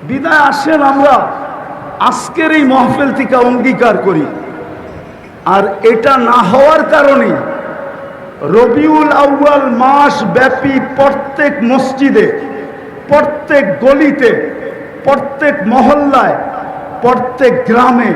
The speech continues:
প্রত্যেক ইউনিয়ন, থানা, জেলায় সিরাতের চর্চা না হওয়ার কারণে রবিউল আউয়ালের নামে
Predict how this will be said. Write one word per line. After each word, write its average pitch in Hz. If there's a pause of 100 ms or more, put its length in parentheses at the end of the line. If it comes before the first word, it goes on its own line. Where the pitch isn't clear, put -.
(600)
প্রত্যেক 294
ইউনিয়ন, 277 (100)
থানা, 254 (120)
জেলায় 247 (760)
সিরাতের 254
চর্চা 269
না 240
হওয়ার 277 (100)
কারণে 190 (1400)
রবিউল 202
আউয়ালের 214
নামে 208